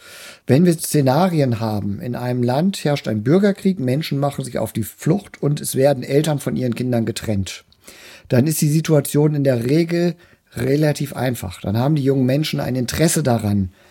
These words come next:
mit uns zu kommunizieren, weil die ja jemand suchen. Die suchen ja den Anschluss wieder, die wollen da ja was erreichen. Oder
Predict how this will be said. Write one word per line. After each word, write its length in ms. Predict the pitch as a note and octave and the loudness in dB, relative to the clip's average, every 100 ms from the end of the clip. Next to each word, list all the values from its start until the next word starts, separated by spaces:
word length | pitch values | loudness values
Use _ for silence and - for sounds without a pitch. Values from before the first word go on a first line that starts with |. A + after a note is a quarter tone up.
| _ _ - | _ _ 0
mit 160 | B2 A#2+ | 2 4
uns 220 | D3+ - | 0 0
zu 100 | D3+ | -4
kommunizieren, 920 | - C3+ C3 A#2+ - E3+ E3 G#2+ F#2+ | -2 0 2 0 2 4 4 2 -2
weil 180 | A2 A2+ | 0 0
die 140 | A#2 | 2
ja 180 | B2 A2+ G#2 _ | 0 0 -6 _
jemand 440 | _ A#2 B2+ B2 A#2 | _ -2 0 0 0
suchen. 300 | D#3+ F#3 A#2+ | 0 0 -2
Die 80 | G#2 | -2
suchen 240 | C#3+ D#3+ | -2 -2
ja 140 | C3 | -4
den 120 | A#2+ A#2 | -2 -2
Anschluss 400 | D3 D3 C#3+ C#3+ | -4 -4 -6 -4
wieder, 220 | C3 B2 | -2 0
die 160 | A#2 | 0
wollen 260 | A#2+ C3+ D3 | 0 2 2
da 120 | A#2+ | 0
ja 240 | A2+ A2+ G#2+ - - - | 0 0 -4 -12 -20 -2
was 180 | B2 A#2 | 0 0
erreichen. 580 | B2 A#2 A#2+ A#2 A2+ - | 0 0 0 0 -4 -4
Oder 320 | C3 C3 A#2+ | 0 0 -2